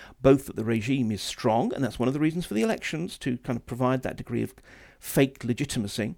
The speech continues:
but also to convince people that in fact the regime cares about them and is doing its best by them.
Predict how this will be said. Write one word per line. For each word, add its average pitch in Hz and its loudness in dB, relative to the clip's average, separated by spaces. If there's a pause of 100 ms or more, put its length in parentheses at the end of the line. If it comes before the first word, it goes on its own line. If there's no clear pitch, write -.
(480)
but 240 4
also 180 4
to 156 -10
convince 139 -2
people 117 -2
that 123 -6
in 120 -2
fact - -8 (500)
the 117 -4
regime 139 2
cares 208 6
about 110 0
them 107 -12 (100)
and 123 4
is 147 2
doing 139 2
its 160 -6
best - -2
by 117 0
them. 107 -8